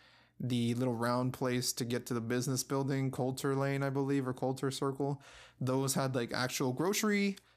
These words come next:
uh, products that you could get and, like, other food options that they also had that you can get in, like, a little, uh, like, you know, plastic container thing, styrofoam. And then you could purchase, like, toilet paper and, like, even protein powder and stuff like that.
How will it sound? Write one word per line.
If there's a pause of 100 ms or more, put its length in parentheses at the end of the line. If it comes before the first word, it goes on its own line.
(140)
uh,
products
that
you
could
get
and,
like,
other
food
options
that
they
also
had
that
you
can
get
in,
like,
a
little,
uh,
like, (200)
you
know,
plastic
container
thing,
styrofoam. (540)
And
then
you
could
purchase,
like,
toilet
paper
and,
like,
even
protein
powder
and
stuff
like
that.